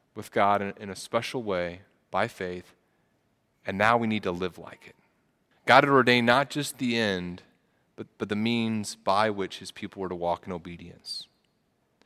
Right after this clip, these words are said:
We see this in the New Testament as well. Ephesians two describes how God saved us. We were dead in our trespasses and sin, but, but God,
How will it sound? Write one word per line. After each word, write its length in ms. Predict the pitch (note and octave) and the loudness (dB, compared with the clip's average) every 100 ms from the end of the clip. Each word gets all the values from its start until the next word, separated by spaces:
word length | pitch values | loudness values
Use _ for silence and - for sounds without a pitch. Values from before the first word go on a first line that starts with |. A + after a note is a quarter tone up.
| _ _ _ _ | _ _ _ _
We 40 | |
see 180 | - A2+ | -4 0
this 220 | G#2 G2 | 0 -2
in 40 | G#2 | -4
the 60 | |
New 100 | G2+ | -4
Testament 380 | G#2 G#2+ G2 G#2 | -2 -2 -2 -6
as 100 | F2+ | -6
well. 260 | G#2 G2+ G2 | 2 4 4
Ephesians 520 | - A2 G#2 G2+ - | 2 -2 -2 -6 -8
two 320 | - B2 A2+ | -6 -2 -2
describes 840 | G2 - - G#2+ G#2+ G#2 G2+ F2+ - | -2 -6 4 8 10 10 6 0 -6
how 220 | A2+ G#2+ | 0 2
God 300 | G2 G2+ G2 | 6 6 4
saved 460 | - A2 A2+ G#2 G2+ | 0 2 4 4 0
us. 360 | G#2 - - - _ _ - | -4 -6 -12 -18 _ _ -4
We 80 | |
were 60 | A2 | 0
dead 160 | G#2 A#2 | 8 8
in 80 | A#2 | 8
our 80 | |
trespasses 640 | A2 - A#2 - G#2+ - - | 6 4 2 2 -2 -2 -8
and 100 | G#2 | -8
sin, 360 | - B2 A2+ | 0 2 4
but, 140 | G#2 F#2+ | 0 -8
but 160 | G2 | -8
God, 500 | - A#2+ A#2 A#2 A2+ | 6 12 12 12 10